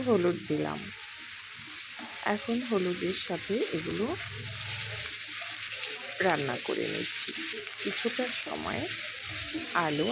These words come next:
আর পেঁয়াজ রান্না করে নিচ্ছি। শাকগুলো আমি কুচি কুচি করে কেটে নিয়েছি,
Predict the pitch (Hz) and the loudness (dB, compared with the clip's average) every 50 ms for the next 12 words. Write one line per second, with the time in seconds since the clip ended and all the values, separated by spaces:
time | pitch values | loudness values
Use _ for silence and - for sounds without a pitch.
0 | 240 - 156 151 - - 160 147 151 185 - - - 208 196 190 185 180 175 143 | 4 4 4 2 4 4 6 6 6 4 2 2 2 2 2 2 2 2 0 0
1 | - - 113 117 113 107 107 104 127 - - - - - - - - - - - | 0 2 2 2 2 2 0 -2 -2 -2 0 -2 -2 -2 -2 -2 -2 -2 -2 -4
2 | - - - - - - - - - _ - _ _ _ _ - - - - - | -4 -2 -2 -2 -2 -4 -4 -6 -8 _ -16 _ _ _ _ -20 -20 -20 -18 -16
3 | - - - - - - - - - 233 220 208 202 208 214 - 233 220 220 240 | -14 -12 -12 -10 -10 -8 -6 -2 0 2 2 2 0 -2 -2 -2 0 2 4 2
4 | 254 - - - 135 127 127 139 139 - - 226 - - 240 240 269 254 - - | 2 2 0 -2 -2 -2 -2 -4 -4 -4 -4 -4 -4 -4 -6 -6 -6 -8 -6 -8
5 | 285 - - - 277 277 285 294 - - 233 196 - - 165 151 135 110 110 110 | -8 -6 -4 -2 0 0 0 0 0 2 0 0 2 0 -2 0 0 -2 -2 -2
6 | 113 - - - | -4 -4 -6 -6